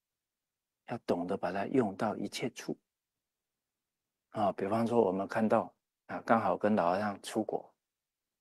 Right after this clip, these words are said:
啊，那老人家那都八九十岁了。哦，那一出去也，一般都二十几、三十几个人哦。然后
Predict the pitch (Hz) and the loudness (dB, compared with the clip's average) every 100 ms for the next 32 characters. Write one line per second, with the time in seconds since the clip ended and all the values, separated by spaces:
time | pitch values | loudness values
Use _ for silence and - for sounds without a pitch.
0 | _ _ _ _ _ _ _ _ _ - | _ _ _ _ _ _ _ _ _ -14
1 | - - - 107 92 95 98 110 110 107 | -12 -12 -12 -10 0 2 4 6 6 6
2 | 110 101 - 104 107 107 90 - 90 - | 4 0 -4 2 4 4 2 -8 -6 -2
3 | 98 - _ _ _ _ _ _ _ _ | -2 -4 _ _ _ _ _ _ _ _
4 | _ _ _ _ _ _ _ _ _ _ | _ _ _ _ _ _ _ _ _ _
5 | _ _ _ - 95 85 107 107 - 113 | _ _ _ -14 -10 -6 -4 -4 -2 -4
6 | - 110 127 104 87 - _ _ _ _ | -2 -2 2 2 0 -6 _ _ _ _
7 | _ _ _ _ _ - 113 110 107 110 | _ _ _ _ _ 2 2 2 2 2
8 | 107 - 110 98 107 - - 104 104 104 | 2 2 0 0 -4 -8 -4 -4 -2 -4
9 | - - - - - - - _ _ _ | -6 -10 -10 -12 -18 -16 -16 _ _ _
10 | _ _ _ _ _ _ _ _ _ - | _ _ _ _ _ _ _ _ _ -4
11 | 95 104 95 | 0 0 0